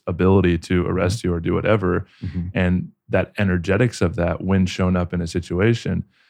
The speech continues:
Speaker 2: Right.
Speaker 1: really creates a dynamic that a lot of the issues probably arise from, instead
Speaker 2: Yeah.
Speaker 1: of, like, meeting, meet 'em on the equal.
Speaker 2: Absolutely. And, um, yeah, I mean, you, you totally hit the nail on the head with that one. The, I think what people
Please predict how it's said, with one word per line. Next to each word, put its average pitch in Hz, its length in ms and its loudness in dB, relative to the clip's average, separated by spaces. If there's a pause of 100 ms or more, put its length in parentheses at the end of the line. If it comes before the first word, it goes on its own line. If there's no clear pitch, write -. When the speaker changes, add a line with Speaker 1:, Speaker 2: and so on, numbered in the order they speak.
(120)
Speaker 2:
Right. - 200 -8
Speaker 1:
really 107 400 4
creates 90 480 -4
a 87 60 -6
dynamic 85 560 -6
that 85 300 -8
a 92 40 -8
lot 87 180 -4
of 85 120 -8
the - 120 -12
issues 87 300 -8
probably 87 480 -4
arise 98 380 -2
from, 90 260 -6
instead 87 220 -4
Speaker 2:
Yeah. 104 120 0
Speaker 1:
of, 87 60 0
like, 82 140 -8
meeting, 87 340 -4 (140)
meet 90 140 -2
'em 85 120 -4
on 82 120 -8
the - 100 -8
equal. - 340 -6 (160)
Speaker 2:
Absolutely. 104 600 0
And, 85 300 -4
um, 87 440 -6 (560)
yeah, 98 260 0 (280)
I - 40 -6
mean, 92 200 -2
you, 87 120 -2
you 95 140 -4
totally 101 240 2
hit 98 120 -2
the 87 60 -6
nail 87 200 0
on 82 80 -4
the 82 60 -6
head 90 140 -4
with 90 140 -4
that 82 160 -2
one. 82 280 -4
The, 90 180 -2
I - 40 -10
think 107 200 -2
what 92 160 -2
people 87 440 -4